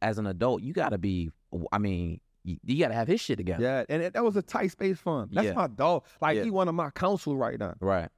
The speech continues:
Speaker 2: You know what I'm saying? Like, right, like, I don't have no ill will. C-, I had to, I had to grow. I had to mature. Like, that's my counsel right now.
Speaker 1: Wow.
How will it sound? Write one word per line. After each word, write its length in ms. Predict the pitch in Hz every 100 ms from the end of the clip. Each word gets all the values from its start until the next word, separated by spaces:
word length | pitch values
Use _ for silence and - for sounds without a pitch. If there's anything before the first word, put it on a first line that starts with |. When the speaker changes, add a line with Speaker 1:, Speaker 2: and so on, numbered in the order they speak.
| _ 101
Speaker 2:
You 220 | 110 131
know 80 | 139
what 60 |
I'm 120 | 139
saying? 320 | - 143 151 135
Like, 160 | 123
right, 260 | 117 156 151 -
like, 140 | 139
I 40 | 160
don't 200 | 165 151
have 200 | 160 165
no 160 | 165 -
ill 240 | 165 156
will. 480 | 156 208 175 113 98 _ _ _ _ -
C-, 60 | -
I 60 | 165
had 220 | 170 147
to, 160 | 127 -
I 80 | 147
had 220 | 147 131
to 60 | 98
grow. 480 | 85 120 156 110 90 _ -
I 80 | 123
had 160 | 117
to 60 | 104
mature. 600 | 101 - 139 131 110 120 _ _ -
Like, 200 | 120 104
that's 180 | 131 143
my 180 | 139 117
counsel 440 | - 160 156 135
right 220 | 113 98 92
now. 180 | 80 - -
Speaker 1:
Wow. 340 | 87 82